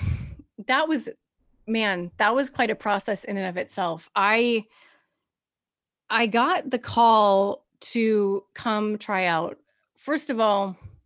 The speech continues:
the way I even figured out how to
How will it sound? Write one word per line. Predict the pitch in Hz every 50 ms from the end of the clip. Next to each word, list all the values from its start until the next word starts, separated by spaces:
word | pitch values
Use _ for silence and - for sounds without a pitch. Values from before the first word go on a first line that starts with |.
| _ _ _ _ _ _ _ _ _ _ _ _ _ _ _ _ _ _ _ _ _ _ _ _ - - _ _ _ _ _ _ _ -
the | 190 190 269
way | 233 247 262 269 285
I | 285 262
even | 254 247 233 226 226 220 208
figured | - - - 240 214 220 214 214
out | 214 -
how | - - 233 220
to | 202 190